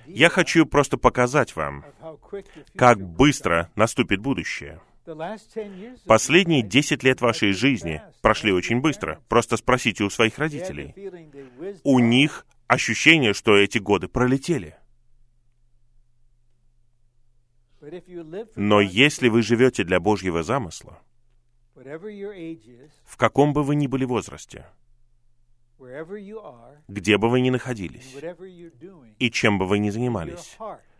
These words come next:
Speaker 1: в своем сердце
Speaker 2: you love the Lord,
Speaker 1: вы любите
Speaker 2: and
Speaker 1: Господа,
Speaker 2: are living for His
Speaker 1: и вы
Speaker 2: purpose.
Speaker 1: живете для Его замысла.
Speaker 2: And every
Speaker 1: И
Speaker 2: decision you
Speaker 1: каждое
Speaker 2: make
Speaker 1: решение, которое вы принимаете,
Speaker 2: is according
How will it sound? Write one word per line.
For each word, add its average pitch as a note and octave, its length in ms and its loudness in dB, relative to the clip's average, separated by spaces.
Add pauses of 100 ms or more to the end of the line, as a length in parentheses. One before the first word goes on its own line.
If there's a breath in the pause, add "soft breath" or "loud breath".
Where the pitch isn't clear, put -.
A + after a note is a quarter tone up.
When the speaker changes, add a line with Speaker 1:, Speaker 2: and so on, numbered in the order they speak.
(100)
Speaker 1:
в - 80 -12
своем E2+ 380 2
сердце - 640 -6 (240)
Speaker 2:
you C3+ 180 -20
love E3+ 300 -14
the F#3+ 100 -14
Lord, D#3 320 -20
Speaker 1:
вы G2 200 0
любите G2 340 0
Speaker 2:
and B2+ 60 -6
Speaker 1:
Господа, D2+ 520 -4
Speaker 2:
are B2 100 -20
living D#3+ 400 -18
for D#3 160 -20
His - 200 -20
Speaker 1:
и A#2 100 2
вы G#2 140 4
Speaker 2:
purpose. A2 40 4
Speaker 1:
живете F2+ 460 2
для F#2+ 160 0
Его F2 180 0
замысла. D2 580 -10 (1000)
Speaker 2:
And D3+ 340 -20
every G#3+ 640 -14 (420)
Speaker 1:
И A#2 360 0
Speaker 2:
decision G3 480 -18
you - 220 -20
Speaker 1:
каждое C#3+ 720 4 (200)
Speaker 2:
make G2+ 80 2
Speaker 1:
решение, A2+ 600 2
которое F#2 340 0
вы E2+ 100 -2
принимаете, G2 800 -6
Speaker 2:
is D3+ 160 -20
according E3+ 640 -16